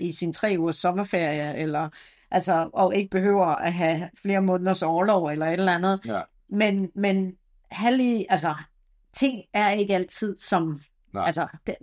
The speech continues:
Speaker 1: t-, ting kan ændre sig.
Speaker 2: Ja, slet ikke i
Speaker 1: Ikke?
Speaker 2: Afrika.
Speaker 1: Så, så vær lidt sådan, have et åbent sind og, og være klar til,
Speaker 2: Ja.
Speaker 1: at, at, øhm,
Speaker 2: Ja.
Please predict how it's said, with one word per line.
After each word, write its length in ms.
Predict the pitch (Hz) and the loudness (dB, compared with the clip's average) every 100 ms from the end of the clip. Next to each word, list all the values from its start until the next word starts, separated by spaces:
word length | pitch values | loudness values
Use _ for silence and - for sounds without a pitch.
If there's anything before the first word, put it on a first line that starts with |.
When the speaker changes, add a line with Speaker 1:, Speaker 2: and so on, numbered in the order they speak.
| - | -16
Speaker 1:
t-, 160 | - _ | -18 _
ting 220 | - 240 - | -2 -2 0
kan 100 | 175 | -2
ændre 280 | 180 180 | -2 -4
sig. 260 | 180 139 143 | -6 -6 -8
Speaker 2:
Ja, 100 | 107 | -8
slet 240 | 107 131 131 | -6 -2 0
ikke 140 | 120 | 2
i 20 | |
Speaker 1:
Ikke? 80 | 98 107 107 | 0 -2 -6
Speaker 2:
Afrika. 220 | 101 98 87 - | -8 -10 -10 -4
Speaker 1:
Så, 240 | 220 156 | 0 0
så 240 | - 233 196 | 0 0 4
vær 180 | 269 | 6
lidt 240 | 254 254 - | 6 4 0
sådan, 380 | 247 226 240 220 | -2 0 -2 2
have 200 | 247 220 | 2 2
et 60 | |
åbent 440 | 208 247 254 214 190 | 2 0 0 -2 -4
sind 420 | - - 254 233 | -6 0 0 0
og, 200 | 180 165 | 0 0
og 240 | - 170 160 | 0 -2 2
være 280 | 180 165 175 - | 0 0 -6 -2
klar 280 | 220 185 | 0 0
til, 160 | 160 202 | -2 0
Speaker 2:
Ja. 80 | 180 160 | 0 -2
Speaker 1:
at, 340 | 156 - - - | -6 -12 -14 -8
at, 280 | 156 151 147 | -6 -6 -6
øhm, 460 | 147 - - 139 - _ - | -6 -6 -10 -12 -16 _ -12
Speaker 2:
Ja. 100 | 92 | -10